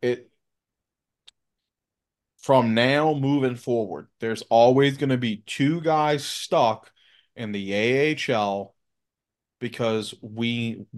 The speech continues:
<laughs> we can't, you know, we can't move two, you know, some guys. Like, it's, it's gonna be unfortunate that two guys are gonna be way, way past, like, an A H L caliber,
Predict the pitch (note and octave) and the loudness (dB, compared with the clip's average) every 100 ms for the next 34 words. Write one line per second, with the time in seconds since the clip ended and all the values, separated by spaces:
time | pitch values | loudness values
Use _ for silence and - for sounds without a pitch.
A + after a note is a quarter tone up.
0 | G#2+ - C#3 A#2+ A#2+ B2 - B2+ A#2+ A#2 | -16 -8 -4 -2 -4 -4 0 2 2 0
1 | - _ _ _ _ _ _ _ - B2 | -6 _ _ _ _ _ _ _ -2 0
2 | A2 G#2 A#2 B2 C#3+ B2+ A2 A#2+ A#2+ A2 | 2 0 0 -2 -2 -2 -2 -2 -2 -2
3 | G#2 - - _ _ _ _ _ _ _ | -6 -12 -20 _ _ _ _ _ _ _
4 | _ _ _ _ _ _ _ _ _ - | _ _ _ _ _ _ _ _ _ -4
5 | C3+ B2 B2+ A2 G2+ - A2+ G#2+ G2 E2+ | -2 0 0 0 -2 -2 0 2 2 0
6 | - - F#2 F#2 - _ - A#2 - B2+ | -6 -12 -10 -10 -12 _ -4 -2 0 -2
7 | A2+ C3+ B2 A#2+ A2+ B2+ A#2+ A2 A2 F#2+ | -2 0 2 2 0 2 2 2 -2 -2
8 | G2 - C3+ B2 A2+ A2+ A2+ A2 G2+ G#2 | -4 -2 0 4 4 2 0 -4 -6 -6
9 | G2 F#2+ _ _ _ _ - G2+ F#2+ G2+ | -8 -10 _ _ _ _ -8 -6 -2 4
10 | A#2+ B2+ B2+ A#2+ A#2 G#2+ G2 G#2+ B2 B2 | 6 8 6 6 4 2 2 4 6 4
11 | B2 A2 G#2 - G#2+ G#2+ A2 G#2+ G#2 A2+ | 4 2 2 -2 -4 -2 -2 -2 -2 -2
12 | G#2 G2+ G#2 - - G#2+ G2+ G#2 G2 F#2 | 0 -2 -6 -10 -2 0 2 0 -6 -10
13 | G2 | -12